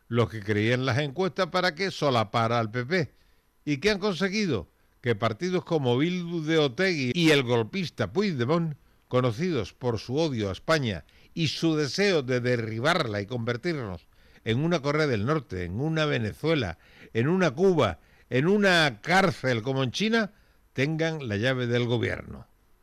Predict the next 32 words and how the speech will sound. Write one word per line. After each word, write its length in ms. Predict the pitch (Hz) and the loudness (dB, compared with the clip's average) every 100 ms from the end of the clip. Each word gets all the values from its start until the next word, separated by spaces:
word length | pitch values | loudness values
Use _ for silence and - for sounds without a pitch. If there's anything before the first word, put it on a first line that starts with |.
| _ | _
¿Caro? 460 | - 202 233 226 - | 2 4 4 0 -4
No. 300 | 104 107 - - _ | -2 0 -2 -8 _
Carísimo 720 | - 156 226 165 - - 98 90 | 2 2 2 -2 -4 -4 -4 -4
te 100 | 107 | -2
va 140 | 123 | 0
a 60 | 120 | -2
salir 340 | 120 120 120 | -2 -2 0
votante 480 | 110 - 120 101 110 | 0 0 -2 0 -2
del 180 | 110 95 | -2 -2
pesoe. 480 | 98 101 82 71 - _ _ _ _ _ _ _ _ _ _ _ _ _ - | -6 -8 -10 -12 -18 _ _ _ _ _ _ _ _ _ _ _ _ _ -2
A 120 | 147 | 2
los 180 | 160 139 | 4 2
que 160 | - | 0
les 180 | 156 143 | 0 0
importa 500 | 139 135 190 160 165 | -2 -2 -4 -2 -2
poco, 540 | 117 101 76 78 71 _ _ _ - | 0 -4 -4 -14 -14 _ _ _ -2
o 140 | 131 | 0
mejor 380 | 131 135 151 160 | 0 2 2 2
dicho, 360 | 117 95 98 101 | 0 -2 -6 -4
nada 460 | 120 165 147 104 | 0 0 0 -2
a 100 | 92 | -4
España, 640 | 87 - 160 180 190 190 170 _ _ _ _ _ _ _ _ - | -8 -2 0 0 -2 -4 -8 _ _ _ _ _ _ _ _ -4
pasarán 420 | 113 107 113 127 | -2 0 0 0
factura. 480 | 110 104 95 78 - _ _ _ _ _ _ _ _ _ _ _ - | -2 -4 -6 -8 -12 _ _ _ _ _ _ _ _ _ _ _ -2
Tendrán 480 | 139 139 196 240 | 0 0 0 0
que 120 | 196 202 | 0 0
pagar 320 | 165 139 113 | 0 -2 -2
con 120 | 123 | -2
su 160 | 127 208 | -2 -2
dinero 420 | 160 147 165 180 | 0 0 0 -2
las 240 | 160 127 | -2 -2
exigencias 1120 | 135 - - - 156 170 143 170 165 147 - | -6 -8 -14 -10 -6 -4 -6 -6 -6 -6 -12